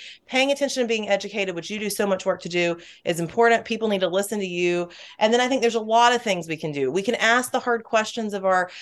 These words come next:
um, you know, people that are seeking office, of elected representatives, of, of, of the companies and other groups that we work for. Where do they stand on these issues? How, you know, how are they gonna help advance rights for,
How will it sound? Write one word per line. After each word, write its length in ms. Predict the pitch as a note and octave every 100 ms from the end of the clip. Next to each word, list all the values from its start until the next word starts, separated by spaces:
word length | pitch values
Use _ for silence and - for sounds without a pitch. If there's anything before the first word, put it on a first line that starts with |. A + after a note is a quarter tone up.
| -
um, 320 | - G3+ F3+ D3+
you 100 | G3
know, 100 | D#3+
people 340 | - A#3+ A#3+
that 100 | A3
are 80 | G#3
seeking 380 | - A3 A3 G3+
office, 420 | G3 F#3+ G3 F#3+
of 120 | D#3+
elected 360 | E3+ F#3 F#3 A3
representatives, 800 | G3+ G3+ G3 G3 F#3+ F#3+ F#3
of, 160 | - E3+
of, 220 | D#3 D#3+ - - -
of 180 | F3 D#3+
the 260 | C3+ G2+ -
companies 560 | - A3+ B3 B3 A#3
and 80 | F#3
other 260 | E3+ G3+ F#3+
groups 400 | E3+ F3+ G3 -
that 140 | A#3
we 80 | A3
work 240 | G3+ G3+
for. 240 | - A3 G3+
Where 180 | F#3+
do 100 | G#3+
they 160 | B3 A#3+
stand 640 | A#3 - G#3+ A3+ D#3 B2 - - -
on 420 | F#3 F#3+ F#3 F3+
these 220 | D#3+ F3 E3
issues? 420 | D#3+ - C3+ -
How, 440 | - G#3+ A3 A3+ A3+ -
you 100 | -
know, 100 | F#3+
how 240 | F3 A3+ A#3+
are 80 | A#3+
they 240 | A3 A3+
gonna 180 | A3+ G#3
help 260 | G3 E3+
advance 480 | E3 D3+ E3+ D#3+ -
rights 460 | D#3+ D3+ C3+ A2+ -
for, 380 | F#3+ F3+ D#3